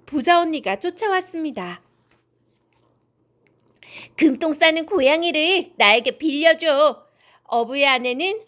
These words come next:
어쩔 수 없이 언니에게 고양이를 빌려주었어요. "언니, 하루에 노란 콩 다섯 알만 먹여야 해요."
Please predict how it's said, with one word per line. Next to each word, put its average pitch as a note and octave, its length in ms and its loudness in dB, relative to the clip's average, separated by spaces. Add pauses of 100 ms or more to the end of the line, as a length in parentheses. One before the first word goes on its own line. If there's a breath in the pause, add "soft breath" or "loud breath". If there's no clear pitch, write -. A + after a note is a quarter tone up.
어쩔 D4 340 -2
수 D4 160 -4
없이 C4+ 400 -6
언니에게 A#3+ 680 -2
고양이를 A3+ 640 -4
빌려주었어요. B3+ 1160 -2 (760 loud breath)
"언니, D4+ 720 2 (180 soft breath)
하루에 F#4+ 460 0
노란 D#4 360 -2
콩 F4+ 220 -6
다섯 D#4+ 400 -4
알만 F4 320 0
먹여야 E4+ 440 2
해요." F4 760 0